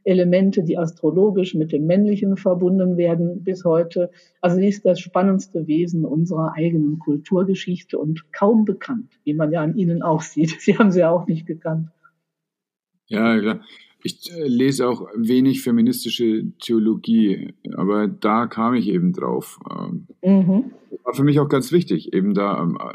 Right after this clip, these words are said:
Speaker 2: aus meiner Bubble so ein bisschen rauszugehen und, äh, dann mich damit auseinanderzusetzen. Und, äh, was Sie da jetzt beschreiben, ist ja letztlich eine, ein, ein Narrativ, warum denn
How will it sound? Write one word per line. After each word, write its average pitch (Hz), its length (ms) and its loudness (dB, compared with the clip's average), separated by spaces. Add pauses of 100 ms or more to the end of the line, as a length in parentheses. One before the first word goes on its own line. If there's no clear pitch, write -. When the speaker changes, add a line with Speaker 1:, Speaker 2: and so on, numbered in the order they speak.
(140)
Speaker 2:
aus - 120 -10
meiner 104 240 0
Bubble 113 280 0
so 110 120 -4
ein 98 100 -2
bisschen 95 300 -2
rauszugehen 90 720 -2 (580)
und, 98 580 -2 (140)
äh, 92 100 -4 (300)
dann 95 460 -2
mich 92 300 -4
damit 101 220 -4
auseinanderzusetzen. 123 920 -4
Und, 180 200 -6 (960)
äh, 104 340 0
was 113 220 -2
Sie 120 120 -2
da 117 140 4
jetzt 107 180 2
beschreiben, 101 460 0
ist 113 120 0
ja 104 60 0
letztlich 113 720 -2
eine, 98 880 0
ein, 95 320 0
ein 107 140 0
Narrativ, 104 920 -2 (320)
warum 113 500 2
denn 151 500 4